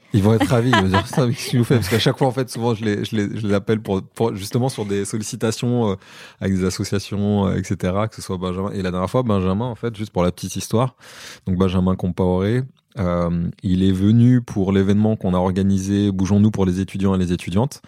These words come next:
donc, euh, au profit de l'association Linky, donc, qui vient en aide aux étudiants, euh, en précarité,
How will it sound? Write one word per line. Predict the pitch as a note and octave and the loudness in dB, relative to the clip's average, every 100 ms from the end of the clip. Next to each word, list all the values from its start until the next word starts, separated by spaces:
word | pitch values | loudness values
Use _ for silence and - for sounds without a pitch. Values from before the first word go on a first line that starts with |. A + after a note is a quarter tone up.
| - - - | -20 -18 -4
donc, | F#2 F#2 F2+ | -2 -2 -2
euh, | E2 E2 E2 | -4 -4 -4
au | E2 F2 | -4 -4
profit | E2+ G#2 B2 | -2 0 2
de | G2 F2+ F2 | 2 2 0
l'association | E2+ F#2 F#2+ - F2+ | -2 -6 -8 -4 -2
Linky, | F2 F2 C3+ - | -2 2 0 0
donc, | - G2+ F#2+ - | -6 -4 -4 -4
qui | - F#2+ | -6 -4
vient | F2+ G#2 | 0 2
en | A2 F#2 | 2 2
aide | G#2+ A2 - | 2 0 -2
aux | G2 | -2
étudiants, | F#2+ G2 - F2+ G2 G2 G2+ G2 - | 0 -2 -4 -4 0 2 0 -2 -4
euh, | |
en | G2 F2 F#2+ | -6 -6 -8
précarité, | F#2 F2 F2 F#2+ | -8 -4 -4 -4